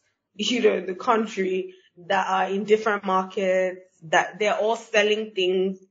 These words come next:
for each other. So for example, it's a network. So for example, maybe I sell toys, right?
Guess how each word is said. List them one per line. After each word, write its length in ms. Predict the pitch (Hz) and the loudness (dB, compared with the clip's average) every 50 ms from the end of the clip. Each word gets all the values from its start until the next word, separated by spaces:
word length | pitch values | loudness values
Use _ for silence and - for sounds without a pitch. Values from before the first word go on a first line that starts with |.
| _ _ _ _ _ | _ _ _ _ _
for 180 | - - 180 - | 0 0 2 2
each 220 | 175 185 - - | 2 0 2 2
other. 200 | 185 165 143 165 | 2 2 2 -2
So 140 | 160 - 185 | -4 -4 -4
for 100 | 185 185 185 | -2 -2 -2
example, 420 | 185 180 190 196 196 196 196 - | -2 0 0 0 0 0 -2 -6
it's 140 | - 180 - | -6 -4 -2
a 80 | 202 | -2
network. 520 | 196 208 214 208 - - - - - - - | 0 0 0 0 0 -2 -4 -6 -6 -8 -6
So 160 | - 196 190 | -2 -2 0
for 140 | 190 - 196 | 2 2 0
example, 540 | 190 190 196 196 196 196 196 180 170 170 - _ _ _ _ | 0 0 0 0 0 0 -2 -6 -10 -10 -12 _ _ _ _
maybe 420 | - 196 208 202 208 202 196 196 _ _ _ _ _ - | 0 2 2 2 2 0 -4 -6 _ _ _ _ _ 0
I 280 | 180 202 202 202 196 | 2 4 4 4 2
sell 720 | 196 - - 196 190 185 185 180 180 180 175 175 180 180 - _ _ _ _ _ - | -4 -6 -4 -2 0 0 2 0 0 0 -2 -2 -4 -6 -12 _ _ _ _ _ -8
toys, 500 | - - 262 247 202 - - - - - _ _ _ _ - | 0 2 2 4 2 2 -2 -6 -12 -18 _ _ _ _ -8
right? 360 | - 156 147 156 180 196 190 | -4 -2 -2 -2 -2 -4 -6